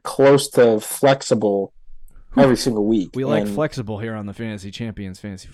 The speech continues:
Speaker 2: Football
Speaker 1: do.
Speaker 2: Podcast.
Speaker 1: I think he's a flex. I think he's a flex. He's their wide receiver one,
Speaker 2: I tried to
Speaker 1: which
Speaker 2: trade
Speaker 1: still isn't, like, I don't know how consistent it is, but
Speaker 2: I tried to trade for him several times and it wasn't working.
Speaker 1: No, it wasn't.
Speaker 2: Yeah, because, you know, the rookie team.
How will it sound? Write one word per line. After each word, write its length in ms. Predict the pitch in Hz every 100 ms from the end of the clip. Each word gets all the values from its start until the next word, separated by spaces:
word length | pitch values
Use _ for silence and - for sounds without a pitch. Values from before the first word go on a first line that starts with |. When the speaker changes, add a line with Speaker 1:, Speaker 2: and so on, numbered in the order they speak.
| 107
Speaker 2:
Football 100 | 127
Speaker 1:
do. 160 | 165 156
Speaker 2:
Podcast. 80 | -
Speaker 1:
I 120 | 170
think 200 | 226 247
he's 240 | 254 240
a 80 | 247
flex. 600 | - - 254 - - - _ 165
I 40 |
think 140 | 143 -
he's 160 | 180
a 40 | 180
flex. 340 | - 170 -
He's 180 | 170 160
their 160 | 180 170
wide 140 | 170
receiver 280 | 175 - 175
one, 340 | 170 170 151 107 - - - - - _ _ _ _ -
Speaker 2:
I 60 | 160
tried 180 | 240
to 60 | -
Speaker 1:
which 140 | 135
Speaker 2:
trade 80 | -
Speaker 1:
still 300 | - 170 147
isn't, 300 | 147 147 143
like, 280 | 135 120 - -
I 80 |
don't 140 | 135 143
know 100 | 135
how 120 | 127
consistent 480 | - - 160 165 202
it 80 | 208
is, 220 | 214 214
but 340 | - - - - _ _
Speaker 2:
I 60 | 147
tried 160 | -
to 80 | 190
trade 240 | - 147
for 120 | - 117
him 80 | 98
several 320 | 120 107 95
times 320 | - 101 92
and 80 | 92
it 60 | 80
wasn't 260 | 98 98
working. 300 | 78 90 90 - - - _ _ - -
Speaker 1:
No, 200 | 98 98
it 40 |
wasn't. 380 | 104 101 104 135 _
Speaker 2:
Yeah, 200 | 117 123
because, 340 | 135 170 151 147
you 100 | 123
know, 140 | 110
the 60 | 110
rookie 260 | 113 95
team. 240 | - 92